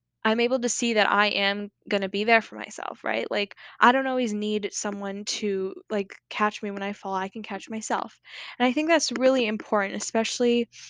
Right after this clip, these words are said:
especially in, like, an age and a time where, like, we're growing to be independent, we're growing to kind of navigate what's okay with us, what's not okay with us,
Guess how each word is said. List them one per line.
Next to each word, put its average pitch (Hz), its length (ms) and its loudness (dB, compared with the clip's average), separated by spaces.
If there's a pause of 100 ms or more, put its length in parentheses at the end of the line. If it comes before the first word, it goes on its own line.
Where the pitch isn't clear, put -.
(840)
especially 247 460 4
in, 226 140 0
like, 220 180 0
an 208 80 -2 (100)
age 208 220 0
and 220 100 -2
a 208 60 0
time 202 480 0
where, 190 340 -4
like, 190 260 -2 (500)
we're 214 200 6
growing 208 360 4
to - 100 -8
be 202 140 0
independent, 202 680 0
we're 196 140 -2
growing 190 500 -4
to 185 540 -6 (400)
kind 214 200 2
of 208 160 -4
navigate 202 640 4
what's 202 240 -4
okay 202 300 0
with 214 200 0
us, 208 460 0 (260)
what's 202 220 -4
not 196 200 0
okay 208 260 2
with 202 200 -2
us, 196 560 -2